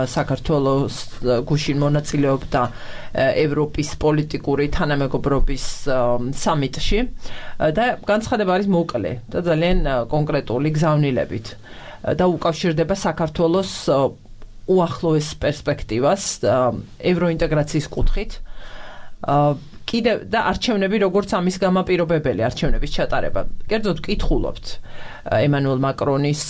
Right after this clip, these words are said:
ოლაფ შოლცისა და დონალდ ტუსკის ერთობლივ განცხადებაში. „კიდევ ერთხელ ვადასტურებთ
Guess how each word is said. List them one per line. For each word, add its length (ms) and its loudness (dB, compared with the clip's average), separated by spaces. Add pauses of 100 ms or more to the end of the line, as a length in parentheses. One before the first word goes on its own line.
(140)
ოლაფ 340 4
შოლცისა 680 0
და 220 0
დონალდ 360 2
ტუსკის 400 -2
ერთობლივ 420 0
განცხადებაში. 800 -2 (280)
„კიდევ 340 0
ერთხელ 300 0
ვადასტურებთ 840 0